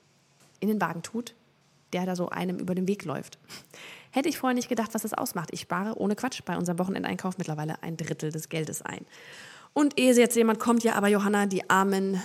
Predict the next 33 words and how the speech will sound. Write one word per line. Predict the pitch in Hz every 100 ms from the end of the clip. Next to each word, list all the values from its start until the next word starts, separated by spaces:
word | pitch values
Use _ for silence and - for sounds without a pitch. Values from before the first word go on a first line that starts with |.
| - -
Paketboten | - - 247 233 220 226
und | 220 202
so.“ | 214 226 277 302 _ _ _ - - - - - _ -
Ich | -
kann | 254
dich | 392 -
entspannen, | - - 196 226 269 - -
<laughs> | - -
entspann | 226 - 196
dich, | 214 330
ich | 208
kann | -
dich | 196
beruhigen. | 196 196 196 185 - - - - -
Ähm, | - 196 196 - -
unser | - 359
Paketbote | 359 285 247 - 185 208
neulich, | 196 180 269 -
der | 185 190
dann | 190 202 208 214 196
den | 185 190
Online-Supermarkt-Einkauf | 190 190 185 190 190 196 196 185 175 185 - 190 - 185
gebracht | 190 190 190
hatte, | 208 202
meinte, | 214 190 196 233 254 -
ohne | - 214 185
dass | 175
ich | 175
dieses | 180 175
Thema | - 175 165
nur | 160 -
angeschnitten | 202 170 - 156 156
habe, | 156 180